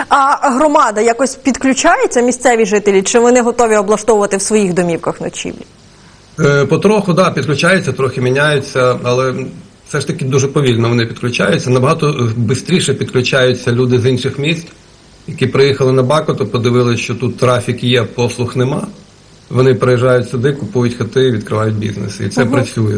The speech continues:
Speaker 2: да, навіть перший же рік. Тому нам, наше завдання працювати з локальною спільнотою, показувати, що от є,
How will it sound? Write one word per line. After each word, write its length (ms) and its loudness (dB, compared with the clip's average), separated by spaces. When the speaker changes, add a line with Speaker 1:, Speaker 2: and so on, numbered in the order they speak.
Speaker 2:
да, 80 -6
навіть 260 -2
перший 280 -2
же 100 0
рік. 200 -4
Тому 260 0
нам, 300 0
наше 280 0
завдання 480 0
працювати 440 0
з 40 0
локальною 420 0
спільнотою, 520 -2
показувати, 560 -2
що 220 0
от 260 2
є, 320 0